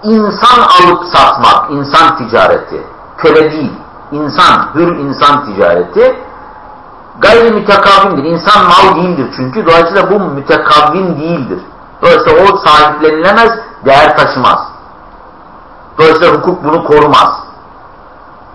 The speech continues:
Böyle bir borcu diyelim, insan sattım, bundan alacağım var dese birisi, bundan bir borç olmaz. Ya bir Müslüman domuz sattım, bundan dolayı şu kadar alacağım var ondan diyemez.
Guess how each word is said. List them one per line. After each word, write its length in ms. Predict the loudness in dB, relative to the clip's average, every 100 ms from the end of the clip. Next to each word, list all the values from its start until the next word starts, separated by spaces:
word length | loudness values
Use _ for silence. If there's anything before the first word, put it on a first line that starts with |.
| -8 -2
Böyle 240 | 0 0
bir 200 | -6 -4
borcu 440 | -2 -2 -4 -10 -12 -14
diyelim, 340 | -10 -8 -10 -10
insan 440 | -10 -4 0 0 0
sattım, 460 | 0 0 -4 -6 -12 -20 -12
bundan 320 | -4 0 0
alacağım 600 | 2 2 2 2 2 2
var 360 | 2 0 -2 -4
dese 320 | -4 -2 -4
birisi, 360 | -4 -8 -8 -6
bundan 380 | 0 0 0 -8 -20 -10
bir 380 | -6 -4 -4 -2
borç 260 | 0 0
olmaz. 260 | -2 -2 0
Ya 80 | 2 2 0 -4 -8
bir 120 | -4 -2
Müslüman 560 | -4 -6 0 0 2
domuz 340 | 0 0 0 0
sattım, 480 | 2 2 -2 -4
bundan 340 | -4 0 2 2
dolayı 200 | 2 0
şu 100 | 0
kadar 180 | 0 2
alacağım 520 | 2 2 4 4 4
var 180 | 2 2
ondan 280 | 0 0
diyemez. 380 | 0 0 0 -6